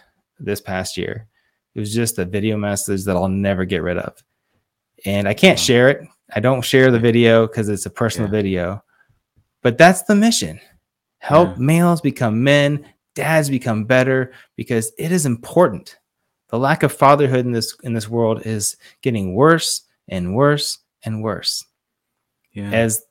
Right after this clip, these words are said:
Speaker 1: people take our attention and we stuck on these dumb video games as forty-year-old men for hours on end, and we think it's not a big deal because we're just playing until we're f-, till three o'clock in the morning and everybody's asleep, so who cares?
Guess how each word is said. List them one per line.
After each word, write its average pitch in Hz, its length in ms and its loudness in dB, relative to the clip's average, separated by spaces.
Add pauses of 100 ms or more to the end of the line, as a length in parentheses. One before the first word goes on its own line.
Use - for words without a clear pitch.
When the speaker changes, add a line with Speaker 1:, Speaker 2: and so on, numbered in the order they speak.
(160)
Speaker 1:
people 139 280 0
take 123 260 -2
our 110 100 4
attention 104 720 -2
and 104 160 -6
we 95 100 -6
stuck - 380 -2
on 131 100 0
these 110 200 -2
dumb 127 400 0
video 131 260 4
games 98 380 -4
as 101 260 -8
forty-year-old 135 560 2
men 107 400 -2 (360)
for - 300 -8
hours 147 360 8
on 120 180 4
end, 98 240 0
and 98 80 -4
we 107 100 -2
think 131 220 -4
it's 117 180 -4
not 143 200 2
a - 20 -4
big 131 180 0
deal 117 300 -4
because 104 340 -6
we're 107 80 -4
just 127 280 -4
playing 123 360 0
until 107 280 -4
we're 101 100 -4
f-, - 220 -16 (320)
till 113 400 0
three 127 180 0
o'clock 120 320 0
in 110 80 -4
the 101 80 -4
morning 107 400 -2 (240)
and 110 160 -2
everybody's 120 320 2
asleep, 117 420 0
so 104 140 -4
who 120 140 0
cares? 117 500 -2